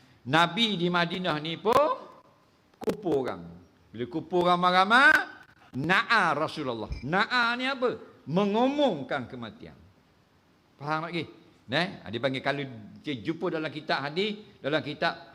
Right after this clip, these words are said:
hadis, kitab-kitab fiqh, babun na'i, bab na'a. Bab tu maksudnya menceritakan. Ha, ginilah. Neh, kita pun,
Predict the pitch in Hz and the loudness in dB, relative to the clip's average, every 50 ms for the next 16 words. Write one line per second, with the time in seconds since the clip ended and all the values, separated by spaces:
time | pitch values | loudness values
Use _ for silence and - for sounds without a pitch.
0 | - - 151 165 180 180 156 139 156 135 165 151 131 147 147 160 143 131 156 156 | -6 -4 -4 -4 -4 -6 -4 -4 -6 -6 -6 -8 -8 -8 -6 -6 -6 -4 -4 -4
1 | 170 208 208 196 175 - - - - - - _ - 110 110 135 160 170 175 170 | 0 0 0 0 0 -4 -12 -20 -20 -20 -20 _ -16 -6 2 4 6 8 8 8
2 | 170 165 165 165 143 151 160 160 156 151 160 202 226 247 220 226 220 202 165 113 | 6 6 4 2 0 0 -4 -4 -4 -2 0 2 2 4 4 2 0 0 0 -2
3 | 90 - - - - - - - 113 123 170 190 185 - 151 151 170 208 240 247 | -4 -8 -14 -18 -20 -20 -18 -8 0 4 4 4 4 2 -2 0 2 2 4 4
4 | 254 220 165 107 85 - - - - - - 104 110 123 165 180 139 127 - - | 4 4 4 2 -2 -8 -14 -20 -20 -20 -16 -6 0 4 4 4 4 2 -4 -6
5 | 190 175 170 - - - - 165 156 165 185 220 247 262 415 - - - - - | -2 -2 -2 -2 -2 -4 -6 -4 -4 -2 -2 -2 -2 -2 -4 -8 -14 -20 -16 -10
6 | 123 143 156 147 156 170 165 165 170 165 - - 165 - - - - - - - | -6 -6 -4 -4 -2 -4 -4 -4 -4 -6 -4 -4 -4 -6 -6 -12 -20 -20 -20 -20
7 | _ _ _ _ 85 87 87 87 82 80 82 85 110 165 220 220 202 185 190 208 | _ _ _ _ -18 -16 -12 -12 -12 -12 -10 -6 -2 -2 0 0 2 2 4 6
8 | 208 185 175 - - - _ - - 165 170 135 - - - - - - 139 117 | 6 4 4 2 -4 -20 _ -8 -2 0 0 0 -2 -6 -16 -16 -12 -10 -8 -4
9 | 156 151 143 - 175 190 214 233 254 254 - - | -2 -2 -2 -2 0 2 4 6 4 4 2 -2